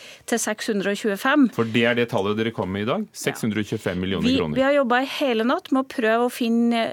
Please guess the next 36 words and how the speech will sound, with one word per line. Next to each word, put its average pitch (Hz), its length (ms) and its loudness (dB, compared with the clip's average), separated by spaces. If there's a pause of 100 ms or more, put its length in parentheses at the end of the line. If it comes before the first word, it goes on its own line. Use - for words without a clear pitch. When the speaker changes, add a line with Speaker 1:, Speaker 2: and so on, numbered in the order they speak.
(140)
Speaker 1:
finne 226 500 0 (100)
en 226 200 0
økonomisk, 196 720 -2
eh, 220 180 2 (360)
ramme 202 420 2
som 240 180 0
passer 190 460 -4
de 214 160 0
politiske 202 640 -4
målene 190 400 -2
vi 202 180 0
har 196 260 -2
satt - 320 -6
oss, 202 160 -6
og 202 60 -8
som 208 120 -2
vi 185 300 -4
gjorde 208 340 -2
i, 202 300 -2 (360)
i 214 60 -2
landbruksmeldinga. 190 640 0 (440)
Og 277 100 -2
for 370 140 2
oss - 180 -4
er 269 80 2
det 262 180 0
viktig - 240 -4
å 339 120 -2
ta 269 180 -2
vare 240 260 0
på 254 140 -4
de 247 80 0
små 254 280 0
og 262 40 2
mellomstore 214 540 0
brukene, 233 480 0